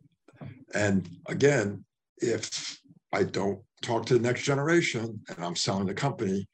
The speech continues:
the buyer is well served to talk to the next generation, make sure they buy in. But if they don't, they're, they've got a severe risk that that next generation is not aligned. Most people really, really value the,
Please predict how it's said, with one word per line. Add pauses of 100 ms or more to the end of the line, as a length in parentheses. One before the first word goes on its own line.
(220)
the
buyer (1080)
is (1300)
well
served
to
talk
to
the
next
generation,
make
sure
they
buy
in.
But
if
they
don't,
they're, (160)
they've
got
a
severe
risk
that (140)
that
next
generation
is
not
aligned. (840)
Most
people
really,
really
value
the,